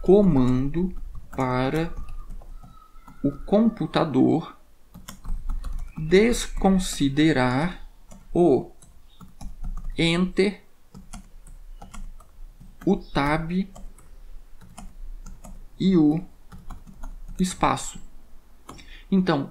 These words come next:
utilizando este espaço aqui, nós estamos dizendo para o computador que, após a leitura do primeiro caractere, se tiver um enter, um tab ou um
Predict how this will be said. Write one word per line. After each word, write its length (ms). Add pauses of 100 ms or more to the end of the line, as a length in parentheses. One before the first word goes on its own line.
utilizando 880
este 420
espaço 560
aqui, 480 (220)
nós 240
estamos 500
dizendo 600
para 340
o 80
computador 600
que, 280 (380)
após 640
a 60
leitura 460
do 120
primeiro 340
caractere, 680 (360)
se 260
tiver 580 (140)
um 240
enter, 480 (440)
um 160
tab 640 (160)
ou 260
um 200